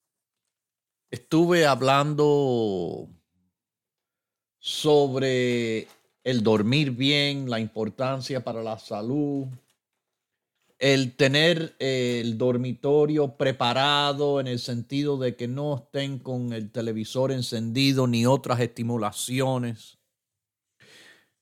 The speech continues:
de la importancia de relajar la mente.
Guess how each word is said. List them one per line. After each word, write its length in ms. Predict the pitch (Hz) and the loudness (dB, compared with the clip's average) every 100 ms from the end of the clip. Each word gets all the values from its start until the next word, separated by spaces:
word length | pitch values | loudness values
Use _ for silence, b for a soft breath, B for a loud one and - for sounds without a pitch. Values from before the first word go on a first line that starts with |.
| _ _ _ | _ _ _
de 380 | - 117 147 139 | -6 2 4 6
la 140 | 139 143 | 4 2
importancia 800 | 131 147 135 160 185 208 202 190 | 2 2 2 2 2 2 2 2
de 380 | 160 143 139 - | 4 4 2 -2
relajar 960 | 139 143 139 120 147 160 165 160 - | 2 2 4 2 4 4 2 -4 -10
la 220 | - 123 131 | -4 2 2
mente. 720 | 139 185 180 - 107 87 | 4 4 2 0 -4 -4